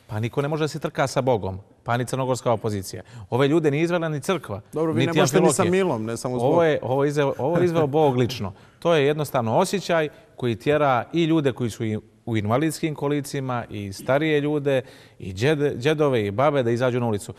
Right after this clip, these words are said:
Speaker 1: A, naravno da tajming nije slučajan u kom se ovo donijelo. Dakle, čak je, je u, u noći donose-, donošenja zakona, a, bilo iza ponoći.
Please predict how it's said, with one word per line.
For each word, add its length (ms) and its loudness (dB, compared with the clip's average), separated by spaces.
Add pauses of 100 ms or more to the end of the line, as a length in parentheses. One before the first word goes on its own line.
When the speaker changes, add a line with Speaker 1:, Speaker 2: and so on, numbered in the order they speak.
(440)
Speaker 1:
A, 300 4 (920)
naravno 440 2
da 100 2
tajming 460 0 (240)
nije 220 2
slučajan 600 0 (400)
u 100 -10
kom 200 -2
se 120 -4
ovo 140 2
donijelo. 320 -2 (200)
Dakle, 360 -6
čak 260 -2 (100)
je, 300 -4
je 180 -4
u, 180 -8 (140)
u 80 -6
noći 280 -2
donose-, 400 -6
donošenja 500 -8
zakona, 460 -4 (640)
a, 220 -2 (380)
bilo 220 0
iza 140 0
ponoći. 480 -2